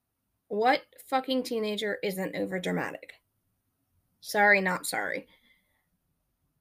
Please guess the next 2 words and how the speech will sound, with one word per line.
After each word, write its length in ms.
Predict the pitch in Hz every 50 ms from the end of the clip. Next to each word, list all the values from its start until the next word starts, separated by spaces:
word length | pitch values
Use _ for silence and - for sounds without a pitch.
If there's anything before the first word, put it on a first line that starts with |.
| _ -
But 360 | 277 254 247 240 240 - - - _ _ _ _ _ _ _ _ _ _ _ _ _ _ _ _ _ _ _ _ _ _ _ _ _ _ _ _ _ _ _ _ _ _ _ _ _ _ _ _ _ _ _ _ _ _ _ - -
to 560 | - - 294 294 285 285 277 269 262 254